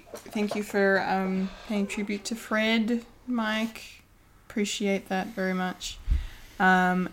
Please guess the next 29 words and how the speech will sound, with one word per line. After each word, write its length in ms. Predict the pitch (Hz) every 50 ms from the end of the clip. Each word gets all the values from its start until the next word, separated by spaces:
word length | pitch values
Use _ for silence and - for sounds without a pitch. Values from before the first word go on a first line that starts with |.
| - -
let's 320 | 196 202 190 196 - -
bring 380 | - - - 196 202 208 202 - - -
up 240 | 208 202 202 - - - - - - -
the 80 | - 214
show 260 | - - 220 214 214
now 480 | 214 220 220 220 214 214 214 220 226 226 - - -
for 240 | - - - 202 185
the 140 | 180 180 185
rest 440 | 190 214 226 220 220 - - -
of 120 | 233 220 226
the 80 | 226
news, 760 | 214 214 214 214 214 214 214 214 214 214 214 208 220 - - - -
um, 480 | 196 190 190 190 185 185 185 185 190
'cause 180 | 196 - 196 190
we've 120 | 185 180
got 160 | 180 - - -
some 320 | - 185 185 180 185 190 - - - - - - -
pretty 320 | - - 254 254 254 254
cool 260 | 247 - - 233 233
things 560 | 233 - - 226 220 214 214 220 220 - - -
to 80 | - 208
get 200 | 202 196 - -
through 440 | - - 220 - 98 - 196 202 202 - - - - - - - -
now, 400 | 226 208 202 202 196 196 214 254 -
starting, 920 | - - - - 233 214 214 220 202 - - 220 220 214 214 214 202 - - -
uh, 400 | 202 196 196 196 185 185 - -
with, 540 | - 196 196 196 190 190 190 190 - - - -
um, 200 | 190 185 185 185
some 440 | 190 - - - 196 185 185 185 185